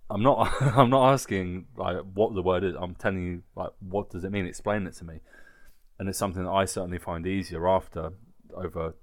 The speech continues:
ten years of teaching behind me. Like, synonyms come quickly, but it, it can be a real challenge. I say this isn't something that people naturally think about,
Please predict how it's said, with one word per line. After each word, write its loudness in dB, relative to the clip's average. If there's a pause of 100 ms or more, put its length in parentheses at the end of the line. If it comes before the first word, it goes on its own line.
(260)
ten -8
years -8
of -16
teaching -10
behind -12
me. -10
Like, -8 (140)
synonyms -4
come -8
quickly, -8 (720)
but -4
it, -6
it -10
can -8
be -4
a -2
real -6
challenge. -4
I -10
say -6
this -10
isn't -10
something -12
that -16
people -14
naturally -10 (340)
think -8
about, -16